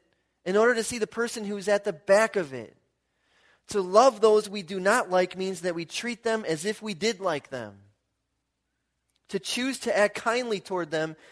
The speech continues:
even though we do not like them." So I want to give you permission today to not like other Christians. You have, you have permission to do that, okay? I,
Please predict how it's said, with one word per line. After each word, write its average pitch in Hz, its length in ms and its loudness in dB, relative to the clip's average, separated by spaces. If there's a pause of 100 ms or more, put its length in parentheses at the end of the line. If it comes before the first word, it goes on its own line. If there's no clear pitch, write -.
(180)
even 226 320 0
though 185 400 -2 (680)
we 127 100 -18
do 147 160 -12
not 147 260 -4
like 117 220 -8
them." 98 260 -20 (1400)
So 220 120 -2
I 208 80 10
want 226 240 2
to 233 40 0
give 214 200 -6
you 220 80 -6
permission 196 400 -6
today 160 280 -4
to 156 100 -4
not 160 220 -4
like 170 200 -4
other 160 160 -6
Christians. 135 480 -14
You 156 80 -10
have, 170 280 -2
you 170 120 -8
have 175 160 -2
permission 185 460 -8
to 160 100 -10
do 190 200 -8
that, 151 200 0
okay? 160 480 -6 (1200)
I, 202 240 2